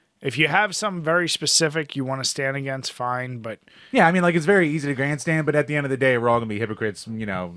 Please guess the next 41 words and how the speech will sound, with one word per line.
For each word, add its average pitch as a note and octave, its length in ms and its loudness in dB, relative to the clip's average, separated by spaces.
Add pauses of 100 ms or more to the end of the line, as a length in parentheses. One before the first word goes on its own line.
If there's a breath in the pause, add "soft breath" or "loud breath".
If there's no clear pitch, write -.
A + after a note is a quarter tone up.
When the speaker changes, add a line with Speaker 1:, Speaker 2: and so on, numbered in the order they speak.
Speaker 2:
in G#2+ 100 -8
one G#2+ 180 -2
way F#2+ 100 -2
or F#2 40 -2
another, E2 280 -6
too. E2+ 300 -6 (180)
Speaker 1:
Yeah. G3 180 2 (680)
So, B2+ 420 2 (640 soft breath)
do F#3 200 6
you. G3+ 480 6 (160)
If B2+ 180 -10
you B2 160 -4
wanna E3 320 4
boycott F3 560 4
it, F#3 220 -2
I A#2+ 100 -2
support F#3+ 380 0
it. G3+ 100 -4 (120)
If - 140 -20
you G#2+ 60 -14
don't, C#3 320 -2 (140)
you A#2 80 -12
don't. D3+ 320 2 (340 loud breath)
But C3+ 140 2
what D3 100 6
I C#3 80 4
would F3 280 2
say G#3 280 6
is, F#3+ 240 2
don't G#3+ 320 4
give G3+ 180 2
people E3+ 300 -4
shit D#3 300 -2
if B2+ 120 -10
they C#3 140 -2
choose B2+ 320 -6
not A#2+ 200 -8
to A2+ 40 -18
boycott G#2+ 460 -10
with F#2+ 200 -16
you. D#2+ 220 -18